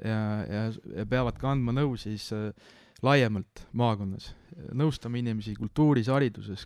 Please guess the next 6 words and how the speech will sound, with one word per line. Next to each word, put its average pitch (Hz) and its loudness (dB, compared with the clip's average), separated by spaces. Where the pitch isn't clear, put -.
kui 110 0
ka 123 4
arend-, 123 2
arenduses. 113 4
Siis, 117 -2
samamoodi 135 4